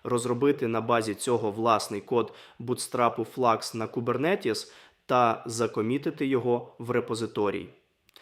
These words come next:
Завдання назначимо девопсу та розробнику, а ментор буде допомагати з питаннями,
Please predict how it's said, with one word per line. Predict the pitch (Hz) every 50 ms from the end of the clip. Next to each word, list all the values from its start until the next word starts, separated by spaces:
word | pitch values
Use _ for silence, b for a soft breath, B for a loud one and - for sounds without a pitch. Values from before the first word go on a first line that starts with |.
| b b b b b b b b
Завдання | 127 120 135 135 143 170 208 226 214 196
назначимо | 180 151 135 147 156 175 170 - 165 143 139
девопсу | 131 131 147 139 143 139 113 - - - - 101 - b b b b _
та | - 131 127
розробнику, | 127 123 117 113 123 139 165 180 180 185 170 175 156 139 143 - -
а | 131 113
ментор | 110 113 120 123 147 151 160 151 139
буде | 120 127 131 127 127
допомагати | 120 120 113 127 117 117 117 123 123 123 - 120
з | -
питаннями, | - - 131 123 - 117 107 110 117 117 120 127 139 156